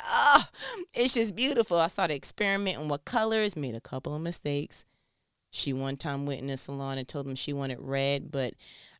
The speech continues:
their red was rojo, and I came out looking like fire engine. Let's just say it was, yeah.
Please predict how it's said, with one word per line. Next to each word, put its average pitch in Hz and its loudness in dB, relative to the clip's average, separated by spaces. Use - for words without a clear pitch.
their 143 0
red 139 2
was 135 -2
rojo, 151 2
and 131 0
I 147 0
came 143 -4
out 135 -4
looking 143 -4
like 127 -4
fire 147 0
engine. 147 -2
Let's 147 -2
just - -4
say 135 0
it 139 -2
was, 131 -4
yeah. 127 -2